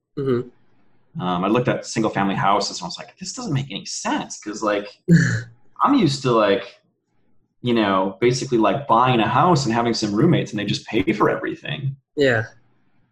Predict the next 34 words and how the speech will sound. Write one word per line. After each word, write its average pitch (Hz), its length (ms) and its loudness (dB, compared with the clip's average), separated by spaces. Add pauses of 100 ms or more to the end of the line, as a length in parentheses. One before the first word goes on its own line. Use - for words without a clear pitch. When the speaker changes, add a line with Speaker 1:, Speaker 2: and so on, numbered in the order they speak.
Speaker 2:
Doesn't 135 320 2
work 180 320 0 (120)
in 87 120 -8
the 98 60 -10
Bay 101 220 -4
Area. 80 360 0 (340)
Speaker 1:
Mm-mm. 123 440 -4 (140)
Speaker 2:
Not 127 200 2
Speaker 1:
No. 131 60 2
Speaker 2:
anywhere 131 100 0 (180)
close. - 240 0 (440)
And 190 320 4
furthermore, 170 880 4
like, 139 300 -2 (500)
your 196 460 6
payments 240 640 2
on 165 180 6
a 160 40 4
single 190 320 0
family 175 300 4
house, 160 340 2
it's, 139 260 2
it's - 200 2
like, 156 240 0 (180)
it's 180 220 2
more 180 400 6
expensive 143 640 2
to 135 220 0
own 123 640 4 (220)
than 151 220 4
it 160 100 4
is 165 220 4
to 196 140 2
rent - 500 -2